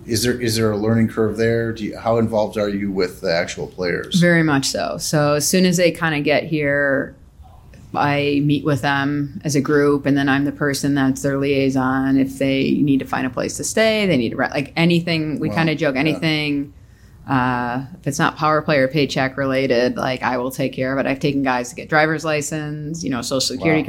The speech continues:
Speaker 2: cards. Yeah, 'cause I think it's important to, you know, my job is to, so, is to make an environment too for them that all they have to worry about is playing hockey. So
Speaker 1: Yeah.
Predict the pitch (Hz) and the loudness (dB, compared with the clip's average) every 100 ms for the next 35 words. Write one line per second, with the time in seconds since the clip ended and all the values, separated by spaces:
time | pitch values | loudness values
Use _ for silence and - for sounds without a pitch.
0 | 147 151 160 196 175 180 208 240 294 294 | 0 2 2 4 2 0 -2 -2 -2 -2
1 | 196 180 185 175 160 165 - 156 147 147 | -2 0 0 0 0 0 2 2 2 -2
2 | - - - - - - - - 190 202 | -8 -20 -20 -20 -20 -20 -10 2 4 6
3 | 226 240 240 - 175 165 - 170 156 147 | 4 4 2 2 0 -4 -2 0 2 0
4 | - - - 165 - 160 175 165 160 160 | -4 -8 0 2 2 -2 4 4 4 2
5 | 170 151 139 139 147 147 139 - 226 220 | 0 0 0 0 0 0 -2 -2 0 0
6 | 185 156 135 139 131 - 151 147 147 143 | 2 2 4 2 -2 0 2 2 2 -2
7 | 139 139 139 113 101 - 127 95 - 78 | -2 -4 0 0 0 -4 -6 -6 -6 -8
8 | - - - - - 127 123 123 120 117 | -8 -10 -10 -10 -2 2 4 4 2 0
9 | - | -4